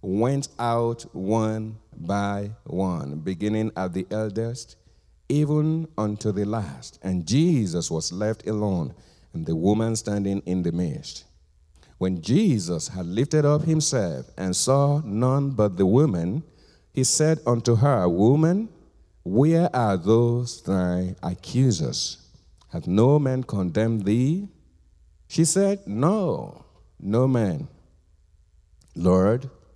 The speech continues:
And Jesus said unto her, "Neither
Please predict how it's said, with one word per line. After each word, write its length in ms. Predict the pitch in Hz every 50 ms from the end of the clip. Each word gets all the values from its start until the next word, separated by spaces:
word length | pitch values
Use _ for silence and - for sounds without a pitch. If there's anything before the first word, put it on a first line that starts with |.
| _ _ _ _ _ _ _ _ -
And 200 | - 104 104 95
Jesus 320 | 143 160 147 165 165 151
said 220 | - 147 151 143 -
unto 260 | 117 123 117 127 123
her, 320 | 117 139 151 131 104 87
"Neither 960 | 87 92 104 123 139 156 190 202 190 165 120 101 95 90 90 98 107 131 151